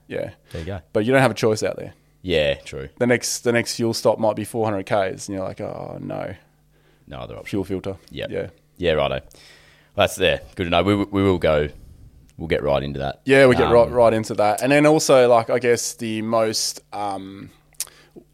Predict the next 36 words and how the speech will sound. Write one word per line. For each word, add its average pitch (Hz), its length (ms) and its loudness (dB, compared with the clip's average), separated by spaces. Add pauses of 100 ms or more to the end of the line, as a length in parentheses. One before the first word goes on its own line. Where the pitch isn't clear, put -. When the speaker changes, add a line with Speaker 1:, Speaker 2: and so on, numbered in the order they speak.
(120)
Speaker 1:
the 120 100 -6
biggest 127 440 -2
weak 113 300 -4
point 107 320 -2
on 104 120 -6
the 98 80 -6
vehicle 98 640 -10
as 101 180 -8
well 92 320 -4 (380)
so - 80 -8
say, 120 240 4
for 107 180 -4
instance, 107 360 -4
I'll 104 220 2
give 120 200 -2
an 107 60 0
example: 98 420 -4
the 101 80 -2
seventy 113 320 -2
series 98 460 -4
Toyota, 107 800 2 (400)
um, 101 560 0 (320)
the 120 340 0 (240)
alternator 104 600 2
is, 98 600 -12 (280)
is 104 100 -10
pretty 117 180 -6
bad. 85 380 -2
Speaker 2:
Yep. 78 180 -6 (480)
Speaker 1:
So 101 600 2
it's 123 160 -2
the - 80 -6
first 113 260 0
thing 113 120 -4
that 101 120 -6
goes 98 540 0